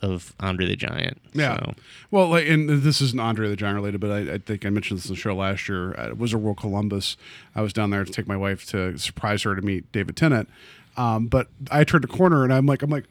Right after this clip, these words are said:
Speaker 2: "Holy shit, is that Hacksaw Jim Duggan?" And I ran over to his table 'cause it's Hacksaw Jim Duggan. Like, he was there and he had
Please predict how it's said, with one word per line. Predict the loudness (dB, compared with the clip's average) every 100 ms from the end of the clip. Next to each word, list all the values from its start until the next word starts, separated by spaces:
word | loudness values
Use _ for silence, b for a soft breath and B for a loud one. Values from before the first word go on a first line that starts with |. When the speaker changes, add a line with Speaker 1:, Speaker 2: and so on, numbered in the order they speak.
| _
Speaker 2:
"Holy | 2 4 6
shit, | 6 4
is | 6
that | 4 6
Hacksaw | 4 6 4 6
Jim | 4 4
Duggan?" | 2 2 2 -2 B B 2
And | 6
I | 6
ran | 8 8 8
over | 6 6
to |
his | 6 6
table | 4 6 4 0 -2 B B B
'cause | -2 2
it's | 2 4
Hacksaw | 4 4 4 4 4
Jim | 4 4
Duggan. | 6 4 2 2
Like, | 2 2 B B B
he | 4 6
was | 8
there | 8 8 8
and | 6
he | 6 8 8
had | 8 8 4